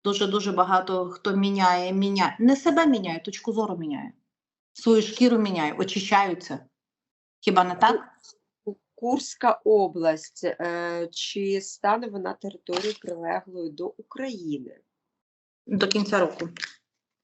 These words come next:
Speaker 1: До кінця року ні, а взагалі на, на це є, е, дуже велика ймовірність.
Speaker 2: Чи
Speaker 1: Але
Speaker 2: буде
Speaker 1: дивися, ми,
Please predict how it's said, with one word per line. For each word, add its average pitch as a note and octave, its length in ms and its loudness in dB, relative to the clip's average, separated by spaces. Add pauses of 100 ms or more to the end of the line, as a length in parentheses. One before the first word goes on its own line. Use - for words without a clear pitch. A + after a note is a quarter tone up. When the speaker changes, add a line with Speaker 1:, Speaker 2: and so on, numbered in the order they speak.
(960)
Speaker 1:
До G#3 160 6
кінця A#3 400 4
року A#3 300 2
ні, C#4 320 4
а F#3+ 100 2
взагалі G3+ 440 -2
на, G#3 180 0
на F#3+ 220 -2
це A3 280 -6
є, G3 600 -6
е, F#3+ 520 -8 (120)
дуже A3 280 -6
велика F#3 340 -8
ймовірність. F#3 720 -12 (1040)
Speaker 2:
Чи A#3 140 -4
Speaker 1:
Але G#3 160 6
Speaker 2:
буде A3+ 100 4
Speaker 1:
дивися, C4 380 0
ми, A#3+ 260 2